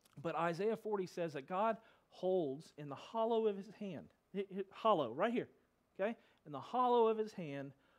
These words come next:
all the waters on the earth. Uh, Isaiah forty,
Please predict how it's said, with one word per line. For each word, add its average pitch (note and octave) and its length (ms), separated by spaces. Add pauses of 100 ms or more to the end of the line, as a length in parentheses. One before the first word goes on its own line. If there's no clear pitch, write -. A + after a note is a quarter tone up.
(320)
all F#3+ 200
the G3+ 80
waters D#3+ 440
on A2+ 120
the A2 120
earth. F#2 100 (1800)
Uh, F#3 80 (400)
Isaiah G#3 300
forty, A#3 420